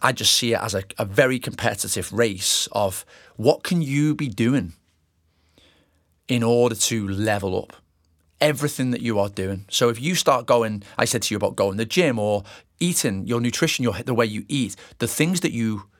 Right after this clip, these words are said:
that you read or listen to, if you're doing that more than, than the next person in your year group on that start line, you are just gonna be further down the line. You are gonna be ahead of the game.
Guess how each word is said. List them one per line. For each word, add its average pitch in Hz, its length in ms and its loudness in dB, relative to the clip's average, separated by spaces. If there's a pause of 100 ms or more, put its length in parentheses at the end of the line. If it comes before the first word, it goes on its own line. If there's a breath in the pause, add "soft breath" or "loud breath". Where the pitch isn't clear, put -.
that 104 160 -6
you 107 340 -6
read 143 460 -2
or 110 160 0
listen 135 380 0
to, 131 320 -2 (960 loud breath)
if 135 160 -2
you're 151 180 4
doing 180 340 0
that 185 140 0
more 131 320 0
than, 117 340 -2
than 117 480 -6
the 113 180 0
next 117 320 -2
person 139 440 0
in 107 140 -2
your 104 200 0
year 104 220 -2
group 107 220 -2
on 107 140 0
that - 180 -4
start 110 340 2
line, 123 300 -2 (560 soft breath)
you 135 180 4
are 156 80 4
just 139 260 -2
gonna 147 140 -2
be - 140 -6
further 117 400 2
down 107 260 0
the 101 80 -2
line. 98 360 -2 (140)
You 110 140 0
are 110 60 0
gonna 120 240 -2
be 120 180 -2 (340 loud breath)
ahead 110 360 0
of 113 100 0
the 123 80 -2
game. 107 480 0